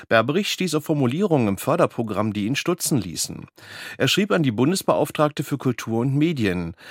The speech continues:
In mehreren Briefen antwortete man ihm, Lettre International sei im Gegensatz zu einigen Buchperiodika presseähnlich und könne daher nicht unterstützt werden.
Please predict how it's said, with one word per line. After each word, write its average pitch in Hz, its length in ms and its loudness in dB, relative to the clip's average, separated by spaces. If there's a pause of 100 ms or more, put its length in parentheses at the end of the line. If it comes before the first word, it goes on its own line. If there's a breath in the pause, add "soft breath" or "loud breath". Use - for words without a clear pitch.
(240 loud breath)
In 98 280 0
mehreren 104 400 0
Briefen 160 380 -2
antwortete 110 560 -2
man 117 160 0
ihm, 143 300 2 (260 loud breath)
Lettre 110 360 -2
International 110 800 2
sei 131 140 4
im 101 120 0
Gegensatz 117 500 0
zu 117 100 -2
einigen 101 420 -2
Buchperiodika 110 1040 0
presseähnlich 107 920 0 (300 loud breath)
und 117 180 -2
könne 120 240 2
daher 95 220 2
nicht 113 400 0
unterstützt 127 580 -2
werden. - 440 -4